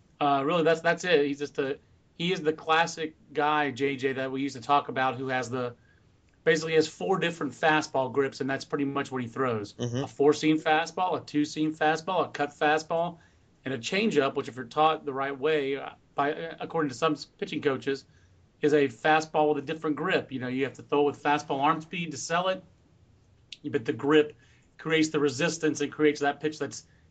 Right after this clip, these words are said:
Speaker 1: you know, seven to ten miles an hour slower than your fastball. So that's pretty much Jake Buchanan. He's got a little slider in there.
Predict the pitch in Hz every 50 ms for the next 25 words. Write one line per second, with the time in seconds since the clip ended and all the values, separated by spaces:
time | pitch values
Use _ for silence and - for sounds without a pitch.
0 | _ _ - 143 135 117 - - - 175 165 147 143 135 131 117 - 160 156 147
1 | 143 139 139 127 131 135 135 135 131 127 120 - - 147 143 139 135 127 131 123
2 | 120 110 - 143 139 139 135 - - 123 120 107 - - 139 123 117 117 - -
3 | - _ _ _ - 165 160 156 - 190 190 - 170 170 170 - - 175 175 160
4 | 143 147 143 - - 175 175 165 143 135 135 135 135 120 131 131 123 127 143 147
5 | 139 - - 139 135 139 139 135 139 135 135 135 135 131 131 131 131